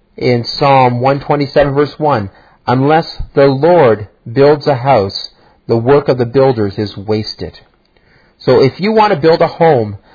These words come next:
that's healthy and that will last, you need to pray together. Now, I understand that for some, your spouse may not be interested in this. Maybe they don't have any interest in knowing Jesus at all,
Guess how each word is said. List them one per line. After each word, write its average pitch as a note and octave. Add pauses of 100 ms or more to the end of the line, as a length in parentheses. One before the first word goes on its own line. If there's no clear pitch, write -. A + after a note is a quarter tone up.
that's A2+
healthy F3+ (220)
and A#2
that G#2+
will A#2
last, C3+ (380)
you F3
need E3
to C3+
pray A#2+ (100)
together. F#2+ (1200)
Now, A#2 (400)
I D#3+
understand D3
that B2
for B2
some, A#2+ (320)
your E3
spouse E3
may C#3
not C#3
be D3+
interested A2+
in F#2
this. F2 (1080)
Maybe D#3+ (840)
they D3
don't D#3
have D3+
any D#3+
interest D#3
in C#3
knowing C#3+
Jesus C#3+
at C#3+
all, C#3+